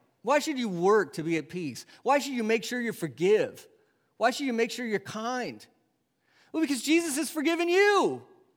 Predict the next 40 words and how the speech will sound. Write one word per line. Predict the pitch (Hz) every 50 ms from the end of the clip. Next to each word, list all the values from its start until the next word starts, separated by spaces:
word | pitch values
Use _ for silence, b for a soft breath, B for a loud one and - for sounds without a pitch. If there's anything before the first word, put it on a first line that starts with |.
| _ _ _ _ _ -
He's | 226 202 262
been | 302 254
kind | - - 277 294 302 320 320
to | 320
you. | 320 339 370 392 403 403 359 226 156 113 - b b b b b b
You're | b 262 226
grounded | 254 294 294 311 311 302
in | 294
the | 285
gospel. | 226 277 285 302 277 - 208 190
Live | 156 165 196 262 302 254
this | 233 269 202 -
out. | 254 254 269 277 302 302 247 170 - - - _ _ _ _ _ _ _ _ _ _ _ _ _ -
Be | - 233 277
at | 285 285
peace | - 262 311 320 302 -
with | 330 247
one | 254 262 233 202
another. | 180 160 147 139 131 120
Be | 120 - 208
at | 220 -
peace | - 240 233 -
among | 233 214 202 180 170
yourselves. | 151 143 - 175 156 143 127 120 107 101 - - - - - _ _ _ _ _ _ _ _ _ _ _ _ _ _ _ _ _ _ _ b b b b b b b
And | 160 202 220
we | 247 254 214
urge | 233 262 285 285 208 196
you, | 269 311 302
brothers, | 233 214 208 185 165 143 143 131 123 -
this | - 190 196 262
is | 269
probably | - - 214 220 240 277 277 247 240 226 202
the | 202 180
whole | 180 214 208 202
local | 202 208 180 196 185
church | 165 - 220 214 208 -
here, | 180 147 123 110
brothers | 104 139 156 180 202 202 185
and | 190 -
sisters. | - 190 180 - - 151 127 110 107 -